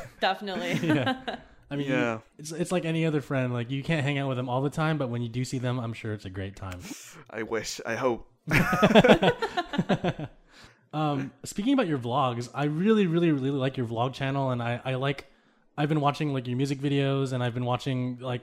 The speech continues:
Speaker 2: your, your trip to L A, and I have to say,
Speaker 3: Oh,
Speaker 2: it's,
Speaker 3: thank
Speaker 2: it's a,
Speaker 3: you.
Speaker 2: it, yeah, no problem. It's, it's really entertaining, and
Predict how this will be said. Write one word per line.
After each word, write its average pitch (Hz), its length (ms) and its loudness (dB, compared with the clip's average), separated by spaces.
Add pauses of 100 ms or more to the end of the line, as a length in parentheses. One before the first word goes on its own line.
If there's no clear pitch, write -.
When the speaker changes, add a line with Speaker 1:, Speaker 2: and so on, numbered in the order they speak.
(120)
Speaker 2:
your, 131 180 -4
your 127 200 -4
trip - 200 -4
to - 80 -4
L 117 200 -2
A, 196 380 4 (260)
and 131 300 0 (160)
I 131 60 8
have 160 100 4
to 185 100 0
say, 165 320 2
Speaker 3:
Oh, 196 100 -14 (440)
Speaker 2:
it's, 135 240 -4
Speaker 3:
thank 131 140 -2
Speaker 2:
it's - 80 -6
a, 151 40 0
Speaker 3:
you. 117 200 -2
Speaker 2:
it, 151 120 -2
yeah, 185 220 10
no 185 120 6
problem. 180 440 4
It's, 131 160 -2
it's 151 200 -2
really 175 220 6
entertaining, 170 540 4
and 123 160 0